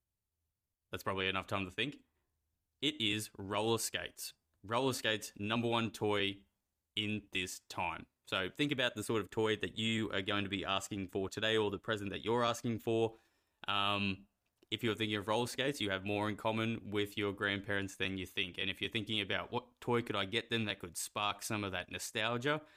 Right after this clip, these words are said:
maybe go for some roller skates. Next, music devices,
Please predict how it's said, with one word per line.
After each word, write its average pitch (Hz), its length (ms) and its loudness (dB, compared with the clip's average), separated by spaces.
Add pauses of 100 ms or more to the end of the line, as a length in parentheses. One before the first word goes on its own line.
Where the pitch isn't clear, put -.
(380)
maybe 92 300 -2
go 90 160 0
for 98 120 -6
some 101 200 -2
roller 101 200 2
skates. - 480 -8 (1080)
Next, - 480 -2 (400)
music 123 500 2
devices, 92 720 -4